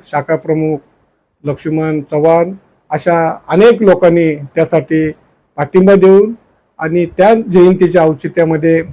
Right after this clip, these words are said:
आमचे सुभाष अण्णा <clears throat> जगदाळे साहेब यांनी तर मनोगतामध्ये सांगितलं की सुभेदार साहेबांचं नावाचं ना प्रवेशद्वार बघितलं,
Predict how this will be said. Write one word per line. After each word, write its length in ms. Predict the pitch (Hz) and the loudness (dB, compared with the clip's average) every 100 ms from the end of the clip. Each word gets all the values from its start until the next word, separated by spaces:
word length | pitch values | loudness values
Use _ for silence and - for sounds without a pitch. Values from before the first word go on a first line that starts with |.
| - _ _ - | -20 _ _ -12
आमचे 320 | 156 143 160 | -10 -6 -6
सुभाष 400 | - 160 170 170 | -4 -2 -2 -2
अण्णा 380 | 156 156 156 151 - _ | -4 -2 -4 -6 -10 _
<clears throat> 240 | 196 208 160 | 0 2 2
जगदाळे 340 | 160 196 202 | 4 4 4
साहेब 200 | 185 135 - _ _ _ _ _ _ | 4 0 -4 _ _ _ _ _ _
यांनी 400 | 160 165 185 190 | -2 2 2 2
तर 420 | 196 185 185 185 180 - _ _ _ - | 2 4 4 4 2 -8 _ _ _ -2
मनोगतामध्ये 640 | 165 208 226 226 214 196 | 2 4 4 4 2 2
सांगितलं 520 | 190 170 185 196 170 139 _ _ _ - | 2 2 2 2 0 -2 _ _ _ -8
की 60 | |
सुभेदार 680 | - 165 170 202 214 214 - | -4 -2 2 4 4 2 -6
साहेबांचं 640 | - 170 180 170 185 180 | -2 2 2 2 4 2
नावाचं 460 | 170 160 175 170 175 | 2 2 2 2 0
ना 380 | 170 165 165 165 | 0 -2 -4 -6
प्रवेशद्वार 640 | - - 175 214 202 208 | -10 2 4 4 4 4
बघितलं, 580 | 185 165 170 185 202 | 4 2 0 0 0